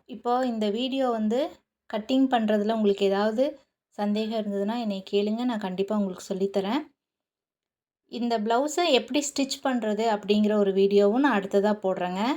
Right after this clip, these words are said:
இதுக்கு வந்து ஒரு சின்ன பேட்ச் ஒர்க் வச்சு, ஒரு டிசைன் வச்சு தைக்க போறேன் நானு. பாசியும் வச்சு தைக்க போறேன். அப்ப அது எப்படி தைக்கிறது அப்படிங்கிற வீடியோ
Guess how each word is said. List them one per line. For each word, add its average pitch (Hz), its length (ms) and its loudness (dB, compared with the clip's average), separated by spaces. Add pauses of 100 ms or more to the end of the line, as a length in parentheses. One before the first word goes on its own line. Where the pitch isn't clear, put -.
(120)
இதுக்கு 226 300 -4
வந்து 247 180 0
ஒரு 269 180 0
சின்ன 254 380 4
பேட்ச் 226 400 0
ஒர்க் 214 280 -2
வச்சு, 202 260 -2 (520)
ஒரு 220 240 -2
டிசைன் 254 420 2
வச்சு 240 320 0
தைக்க 202 280 2 (100)
போறேன் 185 320 0
நானு. 180 240 -2 (520)
பாசியும் 226 480 2
வச்சு 214 180 -4
தைக்க 196 240 -2
போறேன். 185 360 -4 (220)
அப்ப - 180 -8
அது 202 160 2
எப்படி 214 300 -2
தைக்கிறது 214 520 -2
அப்படிங்கிற 202 440 0
வீடியோ 196 320 2